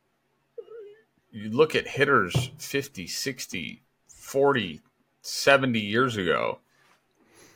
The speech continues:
the guys that got good were the ones that just figured it out. And, and it's not a, it, it, it's almost like society doesn't,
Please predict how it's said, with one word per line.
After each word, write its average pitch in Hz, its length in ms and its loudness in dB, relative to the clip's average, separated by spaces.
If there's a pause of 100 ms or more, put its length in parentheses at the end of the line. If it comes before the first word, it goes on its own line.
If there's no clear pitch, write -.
(480)
the 120 120 2
guys 131 340 8
that 151 80 6
got 120 260 6
good 120 180 8
were 104 100 2
the 98 60 4
ones 101 220 4
that 95 80 -2
just - 280 -10
figured 101 300 6
it 85 80 0
out. 90 360 2 (140)
And, 101 260 0
and 104 280 -2
it's - 280 -4
not 139 180 6
a, 160 160 6
it, 123 80 -4 (240)
it, - 140 -6 (120)
it's 120 220 -8
almost 165 320 2
like 131 140 2
society 117 540 4
doesn't, 110 340 4